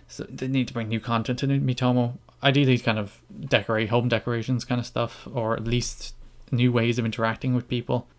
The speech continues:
because if that game is to serve as kind of the hub of the Nintendo universe, which is a good idea, but they have to continue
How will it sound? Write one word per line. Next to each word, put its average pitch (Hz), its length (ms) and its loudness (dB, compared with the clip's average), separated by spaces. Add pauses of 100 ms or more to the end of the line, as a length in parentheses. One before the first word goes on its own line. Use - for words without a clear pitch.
because 120 320 -2
if - 460 -6
that 117 500 -2
game 113 320 4
is 113 160 0
to 117 140 -4
serve 110 340 0
as 104 120 -4
kind 107 180 -2
of 107 80 -4
the 110 80 2
hub 117 240 4
of 110 160 -2
the 113 60 -2
Nintendo 110 460 -2
universe, 127 600 -2
which 117 220 -6
is 131 180 -2
a 135 40 2
good 165 140 4
idea, 104 380 2 (320)
but - 100 -4
they 107 80 0
have 110 160 -2
to - 80 -16
continue 104 580 -4